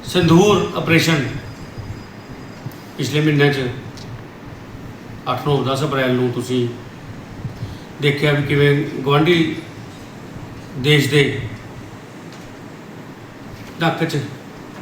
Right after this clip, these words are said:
ਚਨੇ ਚਬਾਏ ਨੇ ਤੇ ਗੋਡਿਆਂ ਪਰ ਨੇ ਉਹ ਮੁਲਕ ਆ ਗਿਆ। ਅੱਜ ਅਸੀਂ ਦੇਸ਼ ਦੀ ਪੰਜਵੀਂ ਆਰਥਿਕ ਜਿਹੜੀ ਮਜ਼ਬੂਤੀ ਦੇ ਨਾਲ ਪੂਰੇ ਵਰਲਡ 'ਚ ਪੰਜਵੇਂ ਨੰਬਰ ਸਾਡਾ ਦੇਸ਼ ਅੱਜ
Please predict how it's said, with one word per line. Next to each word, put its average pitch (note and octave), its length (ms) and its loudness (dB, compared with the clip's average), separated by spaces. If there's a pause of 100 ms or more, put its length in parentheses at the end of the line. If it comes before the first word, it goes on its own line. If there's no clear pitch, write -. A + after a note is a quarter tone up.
(380)
ਚਨੇ D#3+ 220 6
ਚਬਾਏ D3 260 6
ਨੇ C#3+ 80 6
ਤੇ C#3+ 120 4
ਗੋਡਿਆਂ C3+ 320 6
ਪਰ C3+ 140 2
ਨੇ B2 240 2 (180)
ਉਹ C3+ 140 -2 (520)
ਮੁਲਕ C3+ 240 0
ਆ A#2+ 160 4
ਗਿਆ। B2 200 0 (680)
ਅੱਜ F3 180 6 (260)
ਅਸੀਂ D#3 260 6 (720)
ਦੇਸ਼ D3 300 6
ਦੀ C#3 240 4 (920)
ਪੰਜਵੀਂ A#3 440 10
ਆਰਥਿਕ F3+ 420 6 (2000)
ਜਿਹੜੀ D3+ 420 6
ਮਜ਼ਬੂਤੀ D#3 540 6
ਦੇ E3 60 8
ਨਾਲ D3 360 6 (220)
ਪੂਰੇ E3 160 6
ਵਰਲਡ D#3 240 8
'ਚ - 140 -2 (720)
ਪੰਜਵੇਂ E3 220 6
ਨੰਬਰ D3+ 220 6
ਸਾਡਾ C#3+ 220 0
ਦੇਸ਼ C3 260 2
ਅੱਜ A#2+ 180 -2